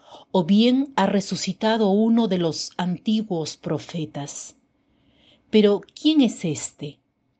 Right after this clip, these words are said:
Si hace estos milagros, la mano de Dios debe estar sobre él.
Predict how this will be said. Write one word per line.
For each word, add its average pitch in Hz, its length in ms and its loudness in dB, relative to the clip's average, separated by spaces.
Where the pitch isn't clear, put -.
Si 247 280 6
hace 285 480 2
estos 247 400 -6
milagros, 240 800 -2
la 180 160 0
mano 214 300 4
de 185 180 0
Dios 220 480 0
debe 202 300 2
estar 202 420 -2
sobre 180 600 0
él. 151 260 -6